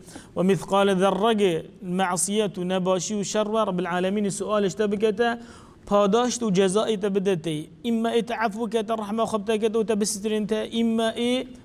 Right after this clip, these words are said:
محاسبة تبكتا قاس و إي جزاء وجزاء سيئة سيئة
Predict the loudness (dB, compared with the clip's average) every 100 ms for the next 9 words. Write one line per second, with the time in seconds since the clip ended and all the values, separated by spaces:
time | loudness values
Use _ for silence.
0 | -6 0 0 2 0 2 2 0 0 0
1 | 0 -2 0 2 4 2 0 -2 -4 -8
2 | -16 -20 -12 -4 2 4 4 2 0 -8
3 | -20 -20 -20 -20 -6 0 2 2 2 2
4 | 2 4 4 4 2 2 2 0 -2 0
5 | 0 2 0 0 -4 -4 -4 -2 0 0
6 | 0 0 -4